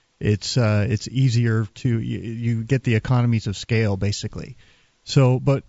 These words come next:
if we were to just clear cut our land, and then afterwards there's all kinds of work. We had to get bulldozers in to burn the piles of all the brush because they strip all the branches off and just take the, the trunks of the trees.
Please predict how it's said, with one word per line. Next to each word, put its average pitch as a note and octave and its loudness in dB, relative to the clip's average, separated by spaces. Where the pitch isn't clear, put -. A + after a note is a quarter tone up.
if - -2
we F#3+ 2
were G3 2
to D3 0
just C3 0
clear E3 2
cut D#3+ 2
our C#3+ 2
land, C3 2
and B2 2
then C3 2
afterwards B2+ 0
there's A#2+ 2
all D#3+ 0
kinds B2+ 2
of A2+ 0
work. G2+ -2
We A2+ 0
had A#2+ 2
to A#2 0
get A#2 -2
bulldozers C3 2
in B2 2
to A2+ -2
burn A#2+ 2
the A2 0
piles A#2+ 0
of G#2+ 0
all G#2+ 2
the G#2+ -2
brush A#2 0
because A2 -2
they G#2 -4
strip - -2
all A2+ 2
the G#2+ -2
branches B2+ 2
off B2 2
and A#2 2
just - -2
take A#2 -4
the, A2+ -6
the A#2 -4
trunks - 0
of C3+ 2
the C3 0
trees. C3+ 2